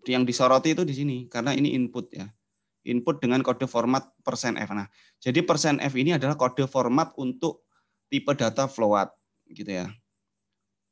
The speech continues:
Yang akan masuk ke tipe data f-, kode format ini tuh ini dia dari sini. Ini masuk ke sini. Oke, pi R kali R gitu. Ini yang diproses.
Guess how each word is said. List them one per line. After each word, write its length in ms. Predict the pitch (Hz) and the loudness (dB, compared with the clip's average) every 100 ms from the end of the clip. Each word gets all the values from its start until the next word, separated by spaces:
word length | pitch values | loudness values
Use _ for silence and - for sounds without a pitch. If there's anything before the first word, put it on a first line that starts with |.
| _ _ | _ _
Yang 180 | 123 127 143 | -2 0 2
akan 140 | 147 143 | 4 4
masuk 160 | 139 - | 2 0
ke 180 | 131 | 0
tipe 140 | 127 135 | 2 2
data 320 | 123 123 123 | 2 2 0
f-, 160 | - - _ - | -2 -20 _ -2
kode 180 | 127 135 | 0 2
format 320 | 139 131 131 127 | 4 4 4 2
ini 180 | 123 | 2
tuh 160 | 143 175 | 2 0
ini 380 | 120 120 113 120 | 2 0 0 -4
dia 320 | 113 104 101 - - | -2 -2 -4 -10 -6
dari 240 | 104 101 | -4 -4
sini. 320 | 101 - - - _ - | -4 -6 -8 -12 _ -10
Ini 120 | 113 | -4
masuk 240 | 113 113 - | -4 -6 -10
ke 40 | - | -10
sini. 180 | 98 104 _ _ _ _ _ _ _ _ _ _ _ _ | -10 -12 _ _ _ _ _ _ _ _ _ _ _ _
Oke, 320 | 113 110 107 101 - - | -4 -2 -2 -6 -14 -10
pi 480 | - 147 156 160 156 | 0 4 6 4 0
R 320 | 123 131 135 | 0 0 0
kali 240 | - 113 - | -2 -4 -4
R 240 | 85 82 | -10 -12
gitu. 240 | - - - 107 _ | -16 -20 -20 -20 _
Ini 240 | 107 139 | -2 0
yang 60 | 143 | 0
diproses. 720 | 131 120 113 123 101 - - | 0 -2 -2 -2 -4 -8 -12